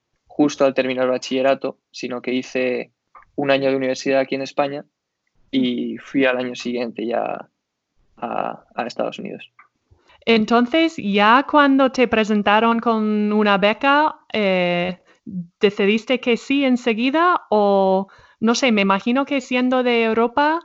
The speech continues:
Speaker 2: no sabes mucho de las universidades ni dónde están. Eh, ¿pudiste hacer algún viaje para visitar o dijiste que sí después de mirar por internet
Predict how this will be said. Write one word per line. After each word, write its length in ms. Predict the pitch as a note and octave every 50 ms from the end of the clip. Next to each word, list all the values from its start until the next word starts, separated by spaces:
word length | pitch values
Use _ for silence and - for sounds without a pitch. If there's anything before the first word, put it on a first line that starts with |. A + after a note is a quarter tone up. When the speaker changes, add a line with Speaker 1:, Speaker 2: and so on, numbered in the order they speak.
| - - _ _ _ _ _ -
Speaker 2:
no 260 | A3+ G#3+ G#3+ A3 B3
sabes 460 | B3 - D4 D4 D#4 D4+ C#4+ A#3 G3
mucho 460 | G#3 G#3 A3 A#3 A#3+ A#3 - B3 A3+ G#3+
de 120 | G#3+ G#3
las 220 | G3+ G3+ G3 -
universidades 760 | A3 G#3 G3+ G3 G3 F#3+ - G#3 G3+ G#3+ A#3 C4 C#4 D4 C#4+ B3+
ni 200 | A#3+ A3 G#3 F#3+
dónde 440 | F3+ G#3+ G#3+ A#3 B3 A#3+ A3 G3+
están. 640 | G3 G3 - - - G#3+ G#3 A3+ B3 C4+ C#4+ D4+ D#4+ _ _ _ _ _ -
Eh, 420 | - A3+ G#3 G3 F#3+ F#3+ F#3+ F#3+ -
¿pudiste 400 | - A3 G#3 A#3 A#3+ A#3+ - C4+
hacer 320 | B3+ A#3+ B3 B3 B3 A#3 -
algún 400 | - - G#3 G#3+ G#3+ G#3+ A#3 A3+
viaje 400 | G#3 F#3+ G3+ G#3+ A3+ A3+ - A#3
para 180 | A#3 G#3+ G3 G3
visitar 720 | F#3+ G3+ F#3 G3 F#3+ F#3 G#3+ A3+ C4 D4+ E4 E4+ E4+ - _
o 420 | - A3 G#3+ G3+ G3 G3 F#3+ F#3+
dijiste 600 | F#3 F3+ G3 F#3 - - A3 G#3+ - - A#3 A3
que 160 | G#3+ A3 G3 F#3
sí 280 | - - A#3 B3 C#4
después 380 | C4+ A3 - - - G#3 G3+ G3+
de 100 | - G3+
mirar 440 | G3 F#3+ F#3+ F#3 F#3 F#3+ F#3+ F#3+ _
por 180 | - G3+ F#3+ F#3+
internet 560 | G3 F#3+ G3 F#3 F#3 F#3 F#3+ A3 C#4+ D#4